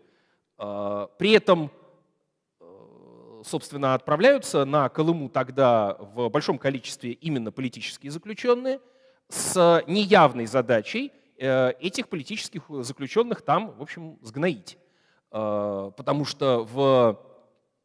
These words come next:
э, соответствующих документах, которые сопровождали привоз на Колыму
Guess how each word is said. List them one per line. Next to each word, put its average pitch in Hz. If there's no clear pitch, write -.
э, 92
соответствующих 156
документах, 151
которые 123
сопровождали 139
привоз 139
на 127
Колыму 139